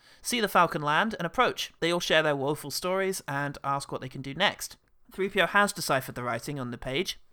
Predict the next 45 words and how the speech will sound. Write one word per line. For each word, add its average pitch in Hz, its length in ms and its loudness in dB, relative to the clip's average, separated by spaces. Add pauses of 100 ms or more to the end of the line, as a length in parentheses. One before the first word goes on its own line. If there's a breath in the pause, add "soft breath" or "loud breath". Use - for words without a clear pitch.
(120)
uh, 147 340 8
and 143 100 2
it - 100 -4
means 165 320 -4
place 185 420 0
where 170 80 -2
the 160 100 -6
dead 147 420 -4
can 143 180 -8
gather. 123 420 -2 (340)
They 185 140 6
know 190 200 6
that 131 140 0
Hux 143 280 2
will 131 80 -8
seek - 260 -6
to 131 100 -12
secure 131 320 -4
his 127 200 -8
leadership 143 440 -4
by 127 100 -6
doing 131 280 -6
what - 140 -8
Ren 127 200 -4
couldn't 170 400 -4
and 135 100 -8
by 123 120 -6
killing 127 360 -6
Rey. - 280 -10 (1000)
They 135 120 0
also 175 240 2
know 127 240 0 (300 loud breath)
that 135 80 -10
they 127 100 2
won't 156 220 0
have 156 200 0
trouble 151 260 -2
tracking 151 400 -6
Ren's 143 240 -4
ship - 360 -2
now 123 100 -6
that 120 140 -10
she's 113 220 -10
in 98 100 -10
it. - 220 -14